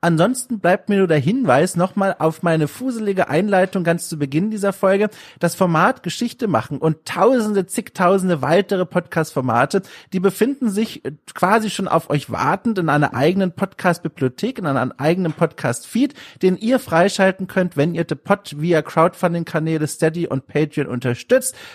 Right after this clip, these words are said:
Verlinkungen findet ihr in der Folgenbeschreibung. Ich kann völlig befangen sagen, es lohnt sich.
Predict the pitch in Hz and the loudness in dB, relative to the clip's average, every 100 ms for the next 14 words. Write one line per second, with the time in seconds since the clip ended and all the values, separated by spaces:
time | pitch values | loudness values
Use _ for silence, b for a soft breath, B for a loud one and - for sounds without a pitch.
0 | B 175 156 196 226 208 202 185 190 185 | B 2 4 2 0 -2 -2 -2 -2 -2
1 | 175 156 127 135 131 - 160 190 190 - | -4 -2 -2 -2 -2 0 2 2 -2 0
2 | 165 165 165 - 185 - 185 180 - B | 2 2 2 -2 -6 -2 -2 -2 -4 B
3 | - 196 202 202 156 - 170 185 165 147 | -2 0 2 0 -4 0 -2 0 0 2
4 | 147 147 - 156 220 277 - 247 | 0 -2 -6 0 0 0 -2 -8